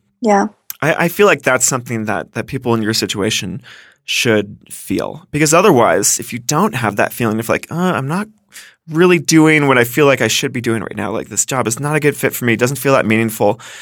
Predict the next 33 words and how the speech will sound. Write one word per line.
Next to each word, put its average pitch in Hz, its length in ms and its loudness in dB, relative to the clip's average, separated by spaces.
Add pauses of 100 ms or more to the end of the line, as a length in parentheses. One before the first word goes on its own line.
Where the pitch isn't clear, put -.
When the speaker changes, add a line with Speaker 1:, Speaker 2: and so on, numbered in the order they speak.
(320)
Speaker 2:
I 113 40 -8
feel 135 140 0
like 143 100 0
if 143 100 -8
you 147 100 -2
don't 175 480 2
have 143 300 0
those 139 180 4
concerns 131 480 -2
about 120 220 -2
yourself, - 560 -2 (500)
uh, 104 180 0
first - 320 0
of 160 40 0
all, 151 60 6
you're 131 100 6
probably 143 280 0
deluding 120 400 2
yourself 104 600 -2
if, - 240 -10
if 120 220 -12
you 104 60 -12
think, 117 180 -4 (240)
you 117 80 -8
think 123 180 -6
your 117 80 -4
job 95 220 0
is - 80 -4
perfect. - 560 -8
You're, 120 140 -2
you're - 120 0
probably 139 280 2
wrong. 123 360 -4